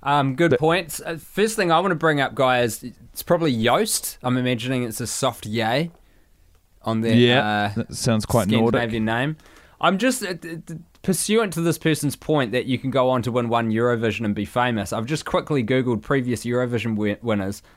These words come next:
Speaker 1: A lot of names that I don't recognise on here, Guy. In fact, the first one, I would have a hell of a time even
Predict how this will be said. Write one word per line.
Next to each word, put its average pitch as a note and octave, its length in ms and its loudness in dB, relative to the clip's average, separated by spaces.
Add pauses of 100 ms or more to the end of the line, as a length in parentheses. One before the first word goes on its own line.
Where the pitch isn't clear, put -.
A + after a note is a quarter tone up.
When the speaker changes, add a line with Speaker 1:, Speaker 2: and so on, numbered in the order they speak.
(180)
Speaker 1:
A - 40 -2
lot G#3+ 100 4
of G#3+ 60 0
names G3+ 300 2
that F#3 140 2
I F#3 80 6
don't F3+ 160 2
recognise D#3 500 0
on A#2+ 120 -2
here, A#2 180 -2
Guy. C3+ 320 0 (340)
In D3 60 -2
fact, E3+ 160 0
the D3+ 60 -6
first G#3 360 2
one, G#2+ 420 0
I C3+ 100 2
would C#3 100 2
have C#3 100 2
a C3 80 2
hell D#3 180 2
of D#3+ 80 -2
a C#3 40 -2
time C3+ 280 0
even C3 400 -2